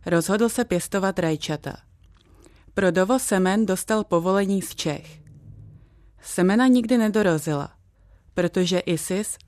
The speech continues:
začala okupovat Irák. O mém tátovi toho moc nevím.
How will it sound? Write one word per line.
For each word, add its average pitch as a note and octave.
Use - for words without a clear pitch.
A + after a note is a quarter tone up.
začala F3+
okupovat G3+
Irák. D#3
O G3
mém C4+
tátovi G#3
toho F#3+
moc F#3
nevím. D3